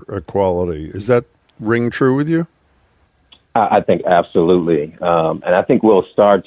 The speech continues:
Speaker 2: as you know, there's a documentary, a piece that, uh, talks about her, uh, contributions while she served on the Supreme Court and her career prior to joining
Speaker 1: Yeah.
Speaker 2: the Supreme Court, her work with the A C L U and other organizations. Um, I, I wouldn't limit her to just,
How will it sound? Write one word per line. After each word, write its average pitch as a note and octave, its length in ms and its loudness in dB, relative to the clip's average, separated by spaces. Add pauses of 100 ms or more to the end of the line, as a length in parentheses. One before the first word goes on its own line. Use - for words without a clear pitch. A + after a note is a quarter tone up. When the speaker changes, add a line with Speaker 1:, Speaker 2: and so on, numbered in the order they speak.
Speaker 2:
as E2+ 260 -2
you E2+ 80 -6
know, F2 180 2
there's E2 220 -4
a D2+ 240 -6
documentary, F2 760 0
a D#2 80 -2
piece E2+ 320 -6
that, E2 160 -2 (160)
uh, D#2+ 300 -2 (120)
talks F2+ 280 -2
about E2 200 2
her, E2 380 4 (140)
uh, F2 100 -4
contributions E2+ 720 -2
while D#2+ 160 2
she - 240 -8
served E2+ 240 2
on E2+ 80 0
the E2+ 100 -4
Supreme F2+ 280 0
Court F#2 240 -2
and C3+ 120 4
her D3+ 180 2
career B2+ 420 4
prior A#2 480 0
to F#2+ 160 -2
joining E2+ 480 0
Speaker 1:
Yeah. E2 40 -12
Speaker 2:
the D#2 180 -12 (120)
Supreme F2 300 -6
Court, F2 240 2
her F2+ 80 4
work G2 240 4
with F2+ 100 -4
the F#2 100 0
A F2+ 220 0
C F#2+ 60 0
L F2 100 0
U F2+ 380 2
and E2+ 100 -6
other F#2 200 2
organizations. F2 680 -2 (580)
Um, A2+ 280 -2
I, C3+ 160 -2
I D3+ 80 0
wouldn't F3+ 320 2
limit D3 320 2
her F#2 220 -4
to A2 180 -12
just, F2 340 -4